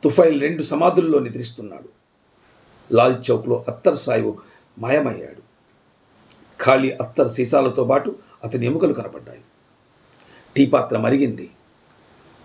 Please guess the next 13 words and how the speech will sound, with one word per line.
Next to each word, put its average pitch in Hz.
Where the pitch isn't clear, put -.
కానీ 117
టీ 160
ఎప్పటికీ -
అందదు. 98
న్యాయం 107
వాకిలి 117
ముందు 101
అలసిపోయి 143
వేచి 123
ఉన్నాము. 90
టీ 156
పాత్ర 156
మరిగింది, 107